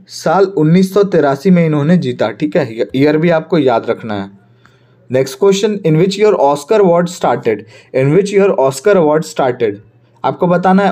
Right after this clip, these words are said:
Oscar award जो मिलता है तो वो कौन से year start हुआ, किस वर्ष से मिलना start हुआ?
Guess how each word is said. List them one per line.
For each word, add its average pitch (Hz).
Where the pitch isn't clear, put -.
Oscar 151
award 151
जो 185
मिलता 147
है 165
तो 151
वो 165
कौन 180
से 190
year 190
start 139
हुआ, 104
किस 165
वर्ष 185
से 208
मिलना 151
start 113
हुआ? 104